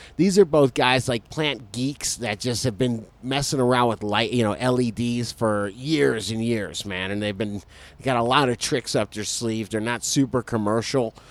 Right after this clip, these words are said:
They're more on a, a bro level, you know, where you get the phone number and you got, you know, they got a very basic website, and you talk to these guys, you learn from 'em, and, uh, you know, there's definitely a lot to learn from 'em.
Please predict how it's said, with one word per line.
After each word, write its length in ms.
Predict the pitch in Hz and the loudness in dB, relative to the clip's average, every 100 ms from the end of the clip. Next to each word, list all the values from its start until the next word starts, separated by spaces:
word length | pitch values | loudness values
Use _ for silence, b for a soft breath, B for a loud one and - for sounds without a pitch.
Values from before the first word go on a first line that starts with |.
| B B | B B
They're 180 | 110 104 | 2 4
more 360 | 107 110 113 110 | 6 6 6 4
on 140 | 104 | 2
a, 320 | 95 92 - | -2 -4 -4
a 40 | 98 | -4
bro 340 | 87 107 110 | 0 2 4
level, 580 | 123 117 117 120 113 123 | 4 2 2 0 -2 -4
you 180 | - 104 | -6 -4
know, 200 | 101 107 | -2 0
where 160 | 104 95 | 0 0
you 160 | 92 95 | -4 -6
get 160 | 101 | -6
the 80 | 87 | -6
phone 280 | - 107 104 | -2 0 2
number 360 | 104 104 104 | 0 2 2
and 160 | 101 95 | 2 -2
you 80 | 85 | -4
got, 180 | 98 87 | -6 -6
you 100 | 92 | -6
know, 100 | 85 | -6
they 100 | 92 | -4
got 160 | 98 | -2
a 220 | 92 90 87 | -2 -6 -4
very 160 | 104 95 | -2 -2
basic 400 | 92 104 110 87 | -2 -2 -4 -2
website, 560 | 104 95 - 104 107 - B B B - | -2 -2 -2 0 0 -2 B B B -4
and 220 | 107 90 | -4 -4
you 80 | 80 | -2
talk 260 | 127 110 | 0 0
to 80 | 117 | -2
these 200 | 107 104 | -2 -2
guys, 360 | 107 101 101 101 | 0 0 0 -2
you 120 | 92 | -4
learn 300 | 87 104 107 | -2 -2 -4
from 340 | - 104 101 | -2 0 0
'em, 220 | 104 101 101 - - | -2 -4 -8 -18 -16
and, 420 | 87 85 82 82 | -10 -8 -8 -8
uh, 60 | 87 | -10
you 180 | 62 95 | -8 -8
know, 100 | 80 | -4
there's 160 | 87 | -6
definitely 380 | - 107 107 104 | -4 -4 -2 -2
a 20 | |
lot 200 | 92 90 | -2 -2
to 80 | 92 | -4
learn 240 | 76 80 80 | -6 -6 -6
from 240 | - 69 | -8 -8
'em. 100 | 73 | -10